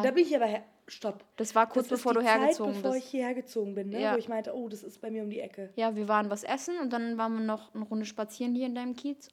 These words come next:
Speaker 1: und haben Bier getrunken.
Speaker 2: Süß. Wo wart, wart ihr in der, in der, in der Bar hier, oder was?
Speaker 1: Nee, wir waren spazieren und haben dabei ein Bier getrunken.
Speaker 2: Echt? War das nicht kalt?
Speaker 1: Es war schon kalt, ja,
Speaker 2: Ja.
Speaker 1: aber ich glaube, an dem Tag ging's, glaube ich, von der
Speaker 2: Okay.
Speaker 1: Temperatur.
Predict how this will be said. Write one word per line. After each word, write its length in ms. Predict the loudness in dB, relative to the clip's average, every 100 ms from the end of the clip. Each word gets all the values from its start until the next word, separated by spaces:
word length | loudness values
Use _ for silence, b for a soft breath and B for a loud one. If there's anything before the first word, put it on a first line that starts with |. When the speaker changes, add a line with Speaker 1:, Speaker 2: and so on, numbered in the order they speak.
| _
Speaker 1:
und 200 | -8 -6
haben 160 | -6 -6
Bier 140 | -8
getrunken. 440 | -10 -12 -12 -12 -16 _ _ -20
Speaker 2:
Süß. 440 | -4 0 0 -2
Wo 80 | 0
wart, 220 | 2 4
wart 160 | 2 2
ihr 60 | 2
in 60 |
der, 200 | 2 0
in 120 | -2 -4
der, 160 | -6 -8
in 60 | -8
der 100 | -6
Bar 220 | -4 -4
hier, 160 | -2 -2
oder 140 | -2
was? 180 | -6 -10 _ b b b b _
Speaker 1:
Nee, 360 | 6 10 10 8
wir 160 | 6
waren 600 | 8 8 8 4 0 0
spazieren 500 | 0 -2 0 6 6 6
und 100 | 0
haben 140 | 0
dabei 220 | 0 2 2
ein 80 | 2
Bier 120 | -2
getrunken. 440 | -4 -6 -10 -10 0
Speaker 2:
Echt? 360 | 4 4 2 0
War 80 | 0
das 140 | 0
nicht 140 | -8 -8
kalt? 260 | -6 -6 -10 _ b b b b b b _
Speaker 1:
Es 180 | -10 4
war 140 | 4
schon 160 | 6 0
kalt, 320 | 2 2 2
ja, 240 | 2 2 0
Speaker 2:
Ja. 40 |
Speaker 1:
aber 120 | -4
ich 80 | -2
glaube, 260 | -2 0 -2
an 80 |
dem 260 | 0 -2 -4
Tag 260 | -6 -6 -6
ging's, 320 | -6 -6 -6
glaube 260 | -4 -4 -4
ich, 140 | -6
von 140 | -10 -2
der 80 |
Speaker 2:
Okay. 160 | -2 -2
Speaker 1:
Temperatur. 640 | -4 -4 -6 -6 -6 -6